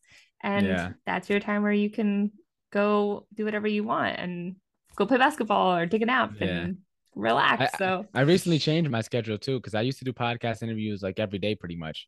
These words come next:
Speaker 2: It's like I have one, like, one, like, at four thirty on a Monday, and then one at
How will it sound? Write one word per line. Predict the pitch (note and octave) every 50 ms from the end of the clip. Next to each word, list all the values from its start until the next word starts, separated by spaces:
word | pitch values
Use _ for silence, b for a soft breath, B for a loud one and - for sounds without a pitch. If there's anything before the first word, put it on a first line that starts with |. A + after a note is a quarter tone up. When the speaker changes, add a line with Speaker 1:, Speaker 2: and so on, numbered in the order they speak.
| _ _
Speaker 2:
It's | - G2+ -
like | A2+ G#2+ G#2+
I | A2
have | A#2 A#2 F2+ E2
one, | G2 G#2+ G#2+
like, | G2+ G2 - -
one, | G2+ G#2 G#2 G#2 G#2+ G#2 G#2 G#2 F#2+ - _
like, | D2+ C#2+ - F#2 G2+ - _ _ - _ b b b b b
at | - G2 -
four | - - G#2 G#2 G#2
thirty | G2+ A2 G#2+ G#2 G#2 G#2
on | G2+
a | G2+
Monday, | G2 G2 G#2 G#2 G2+ G2+ G2+ G2 G2
and | G2 F#2 F#2 F#2
then | F#2 F#2+
one | G2+ G2+ G2+ G#2 G2+
at | F#2+ F#2+ -